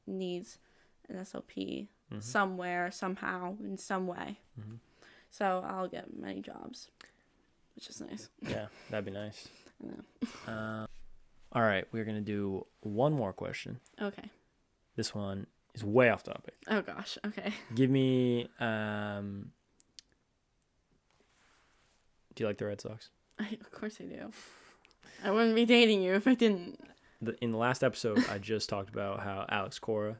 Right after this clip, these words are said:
Speaker 2: the twenty eighteen manager that won us the World Series. We won the World Series in
Speaker 1: Yeah.
Speaker 2: twenty eighteen, right?
Speaker 1: Mm-hmm.
Speaker 2: He's back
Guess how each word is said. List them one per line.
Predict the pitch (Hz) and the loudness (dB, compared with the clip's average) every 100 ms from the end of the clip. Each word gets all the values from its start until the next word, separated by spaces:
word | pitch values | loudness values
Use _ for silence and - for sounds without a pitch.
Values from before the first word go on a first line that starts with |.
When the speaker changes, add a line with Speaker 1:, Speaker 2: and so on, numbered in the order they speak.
| - | -8
Speaker 2:
the | 104 98 98 - _ _ _ - | -6 -6 -8 -12 _ _ _ -14
twenty | - 117 | -4 -4
eighteen | 107 - 107 | -4 -6 -6
manager | 104 107 127 - _ _ | -6 -8 -10 -14 _ _
that | - 107 | -2 -2
won | 107 | -2
us | - | -6
the | |
World | 120 104 | -6 -6
Series. | 107 110 | -6 -6
We | 120 | -2
won | 113 | -2
the | 107 | -2
World | 110 - | -6 -8
Series | 117 - | -10 -2
in | 208 | 0
Speaker 1:
Yeah. | 214 196 | 2 0
Speaker 2:
twenty | 233 | -4
eighteen, | - - | -8 -10
right? | 113 123 | -8 -6
Speaker 1:
Mm-hmm. | - 240 226 247 _ _ _ _ _ _ _ _ | -4 -4 -4 -8 _ _ _ _ _ _ _ _
Speaker 2:
He's | 120 | -4
back | - 95 78 - - | 0 -2 -2 -8 -18